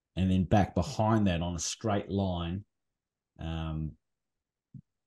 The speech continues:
behind the ball. And obviously, if it's in the bunker, if you're dropping in the bunker, it's a one-shot penalty. If you're dropping outside the bunker, it's a two-shot penalty. The only two-shot penalty in match play.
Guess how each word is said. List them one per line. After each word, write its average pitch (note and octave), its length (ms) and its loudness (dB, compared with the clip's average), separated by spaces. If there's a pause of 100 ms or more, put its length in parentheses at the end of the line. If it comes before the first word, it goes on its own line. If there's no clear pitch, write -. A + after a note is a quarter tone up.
(120)
behind D#2+ 440 -6
the D2 40 -6
ball. D#2 420 -6 (1040)
And D#2+ 120 -4
obviously, F2 340 0
if D#2+ 80 2
it's E2+ 140 -2
in C3+ 140 6
the A#2 60 4
bunker, G2+ 580 0
if F2+ 100 -6
you're G2+ 200 4
dropping A2 360 6
in A2+ 140 6
the G#2 60 4
bunker, F2 360 -2
it's - 180 -6
a F2 40 -2
one-shot E2+ 400 -4
penalty. E2+ 240 -4
If D#2+ 100 -6
you're D#2+ 60 -10
dropping E2 360 -6
outside E2 360 -8
the D2+ 60 -8
bunker, C#2+ 460 -10
it's C#2 200 -14
a C#2 40 -10
two-shot C#2+ 480 -10
penalty. D2 260 -12 (480)
The F#2+ 120 2
only F#2 220 0
two-shot F2 440 -4
penalty D#2+ 320 -4
in D2 80 -6
match - 260 -10
play. - 160 -10